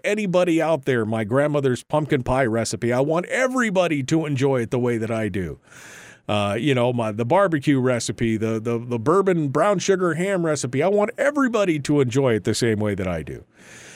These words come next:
Uh, so just go post your recipe and then go vote on the various recipes that are out there.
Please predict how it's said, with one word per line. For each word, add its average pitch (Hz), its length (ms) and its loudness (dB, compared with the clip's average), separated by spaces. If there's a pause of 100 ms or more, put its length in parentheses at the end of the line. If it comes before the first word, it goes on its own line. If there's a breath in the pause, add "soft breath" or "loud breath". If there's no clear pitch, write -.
(340 loud breath)
Uh, 104 240 0
so 131 200 2
just 165 240 0
go 156 140 4
post 196 340 0
your 175 80 2
recipe 135 600 2
and 113 180 -2
then 131 120 2
go 120 260 2
vote 113 540 0 (680)
on 113 180 0
the 110 100 0
various 127 360 2
recipes 117 580 0
that 113 120 0
are 113 100 2
out 135 220 0
there. 127 320 0